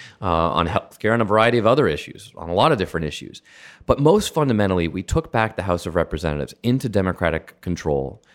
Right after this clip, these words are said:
because we said, "This is the best way that we can hold this administration accountable."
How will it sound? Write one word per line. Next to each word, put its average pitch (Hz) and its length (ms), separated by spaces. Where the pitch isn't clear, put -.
because 104 340
we 98 80
said, 85 320
"This 98 200
is 110 100
the 98 100
best 82 340
way 78 240
that 73 140
we 78 120
can 78 280
hold 90 300
this 85 180
administration 82 600
accountable." 92 520